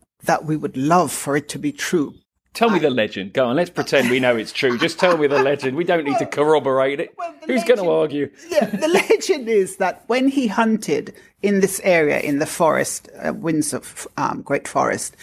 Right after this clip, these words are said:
Speaker 2: Yeah, 'cause it used to be part of Windsor Great Forest back then.
Speaker 1: That's correct. Um, he hunted here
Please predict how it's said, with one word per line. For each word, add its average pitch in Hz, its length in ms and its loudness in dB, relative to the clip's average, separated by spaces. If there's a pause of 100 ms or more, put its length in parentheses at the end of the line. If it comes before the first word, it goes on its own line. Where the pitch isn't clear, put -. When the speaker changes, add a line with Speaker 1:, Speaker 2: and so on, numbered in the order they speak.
Speaker 2:
Yeah, 123 80 -2
'cause - 120 -4
it - 40 2
used 151 160 0
to 123 60 -6
be 123 80 2
part 123 180 2
of 107 80 -2
Windsor 110 220 2
Great 98 220 0
Forest 92 320 -2
back 92 180 -2
then. 80 80 -10
Speaker 1:
That's - 160 -8
correct. - 580 -4 (220)
Um, 67 340 -2 (340)
he 165 460 0 (460)
hunted 233 680 0 (180)
here 202 360 2